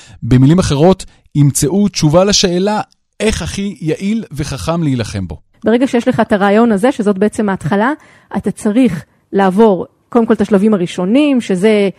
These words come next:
Speaker 2: ניסויים במעבדה, בתרביות, אחרי זה אתה עובר, אה, אחרי אישורים וכולי,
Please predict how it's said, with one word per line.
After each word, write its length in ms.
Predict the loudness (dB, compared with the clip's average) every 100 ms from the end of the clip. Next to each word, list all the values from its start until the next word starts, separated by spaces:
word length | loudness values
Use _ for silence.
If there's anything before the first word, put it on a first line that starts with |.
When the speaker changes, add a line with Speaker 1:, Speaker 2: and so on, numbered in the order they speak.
| _ _ -4
Speaker 2:
ניסויים 440 | -4 2 2 4
במעבדה, 640 | 2 0 -2 -4 -2 -2 -2 -6 _ _ -4
בתרביות, 880 | -4 -2 -2 0 0 0 0 -6 -14
אחרי 260 | -10 0 0
זה 100 | 2
אתה 140 | 0
עובר, 480 | -2 0 2 2 0 -6 _ _ -8
אה, 180 | -4 -4
אחרי 220 | -2 -2
אישורים 460 | -2 0 0 2 0
וכולי, 380 | -2 0 0